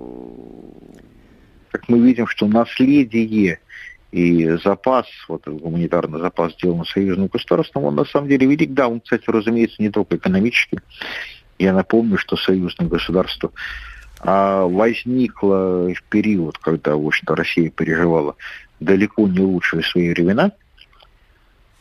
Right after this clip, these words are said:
То есть в этом плане, а, доминировали тогда центробежные тенденции. И в ситуации, когда вот, э,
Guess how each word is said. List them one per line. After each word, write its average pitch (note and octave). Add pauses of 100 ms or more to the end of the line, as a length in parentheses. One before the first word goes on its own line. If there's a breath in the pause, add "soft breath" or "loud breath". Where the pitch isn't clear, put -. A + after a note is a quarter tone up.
(720)
То D#2+
есть -
в D#2+
этом D#2+
плане, D#2+ (720 loud breath)
а, E2 (420)
доминировали F#2
тогда E2 (580 loud breath)
центробежные F2+
тенденции. D#3+ (840 loud breath)
И A#2+
в A2
ситуации, C3
когда G#2+
вот, G2+ (100)
э, F2+